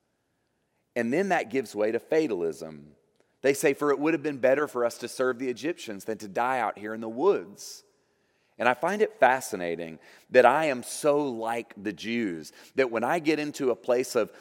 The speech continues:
liminality, an in-between place, and I feel like I'm being pursued and I don't know how to move forward,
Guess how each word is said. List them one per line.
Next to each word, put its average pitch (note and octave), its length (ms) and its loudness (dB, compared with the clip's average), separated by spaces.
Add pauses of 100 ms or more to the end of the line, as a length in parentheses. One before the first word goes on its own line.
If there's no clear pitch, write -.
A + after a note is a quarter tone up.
(120)
liminality, B2 800 4
an G2 80 -2
in-between C3 800 -4
place, G#2+ 520 -2
and A2 80 -2
I A2 80 -2
feel C3+ 200 0
like B2+ 180 2
I'm A#2 140 -2
being G#2+ 260 -4
pursued D3 680 0
and G#2+ 100 -2
I G#2+ 80 0
don't B2+ 240 2
know A#2+ 80 -4
how A#2 140 -2
to A2+ 80 0
move A2 240 -4
forward, C#3+ 440 2